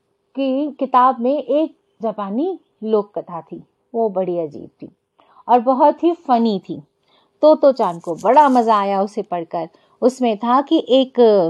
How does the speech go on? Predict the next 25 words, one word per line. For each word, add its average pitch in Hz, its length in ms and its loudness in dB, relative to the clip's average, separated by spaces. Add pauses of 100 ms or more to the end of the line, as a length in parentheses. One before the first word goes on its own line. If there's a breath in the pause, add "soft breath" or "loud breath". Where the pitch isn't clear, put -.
(580)
हम्म, 147 600 -14 (460 loud breath)
अमीर 277 380 2
माँ 190 220 -4
बाप 190 260 -6
होते 254 220 -4
हैं, 247 120 -4
उनकी 240 400 -4
एक 233 160 -6
बच्ची 170 320 -8
होती 220 300 -4
है, 233 60 0
उसकी 233 240 -2
शादी 165 420 -6
नहीं 233 220 -4
हो 226 120 -4
रही 226 120 -2
होती 214 320 -2
है। 208 120 -4 (400 soft breath)
क्यों 311 200 0
नहीं 339 140 2
शादी 311 300 2
हो 302 140 0
रही 302 140 -2
होती 294 280 -2
है? 294 180 -4